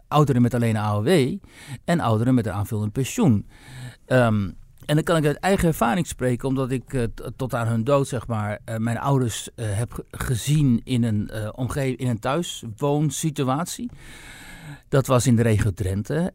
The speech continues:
En, eh, wat ons toen, eh, vooral opviel is hoe perfect het daar geregeld was, hè. En natuurlijk, mijn ouders hadden dus, eh, aan-, aanvullend pensioen, helemaal niet zoveel, maar daarvan kon toch heel goed de thuiszorg worden, eh, betaald.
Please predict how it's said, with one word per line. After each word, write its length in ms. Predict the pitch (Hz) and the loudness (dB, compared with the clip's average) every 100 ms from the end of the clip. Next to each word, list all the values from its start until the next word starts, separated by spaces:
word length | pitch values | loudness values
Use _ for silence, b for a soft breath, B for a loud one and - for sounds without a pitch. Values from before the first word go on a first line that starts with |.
| - | -4
En, 360 | 127 123 117 - | 0 2 0 -2
eh, 240 | 113 110 104 | -4 -4 -2
wat 180 | 104 110 | -4 -4
ons 240 | 156 165 - | 0 -2 0
toen, 300 | 127 117 110 | 2 4 2
eh, 280 | 110 107 98 | 0 0 0
vooral 220 | 139 123 | 0 -2
opviel 400 | - 254 - 123 | 0 -2 0 -2
is 220 | 104 123 | 0 0
hoe 180 | 117 175 | 2 2
perfect 520 | - 135 - 233 - | 2 -2 0 -4 -2
het 120 | 143 | -4
daar 200 | 131 117 117 | -2 -2 -4
geregeld 520 | 131 - 143 - - | -6 -6 -6 -10 -14
was, 180 | - - | -16 -10
hè. 60 | 170 | -6
En 100 | 180 | -2
natuurlijk, 400 | 156 151 156 117 | -2 -2 -2 0
mijn 120 | 127 | 0
ouders 200 | 120 101 | 0 -2
hadden 180 | 107 104 | -4 -6
dus, 240 | 95 107 - | -8 -12 -14
eh, 100 | 107 | -12
aan-, 440 | - 117 113 110 - | -8 -4 -4 -6 -8
aanvullend 460 | - 117 113 117 110 | -8 -6 -2 -2 -2
pensioen, 320 | 127 - 202 | -4 -4 -2
helemaal 220 | 170 156 | 0 0
niet 140 | 135 - | 0 -2
zoveel, 420 | 120 147 160 175 | -4 -2 0 0
maar 220 | 151 139 | 2 2
daarvan 440 | 147 160 143 139 | 2 2 2 -2
kon 260 | 127 143 135 | -2 -4 -4
toch 240 | 143 151 | -4 -4
heel 180 | 131 151 | -2 -2
goed 340 | 151 135 147 - B B B | -2 -4 -6 -10 B B B
de 180 | 120 - | -6 0
thuiszorg 520 | 175 180 190 175 160 | 4 6 6 2 0
worden, 360 | 147 143 131 127 | 0 -2 -2 -6
eh, 360 | - 123 127 127 110 | -10 -4 -2 0 -2
betaald. 680 | 110 131 143 143 254 - | -6 -4 0 0 0 -8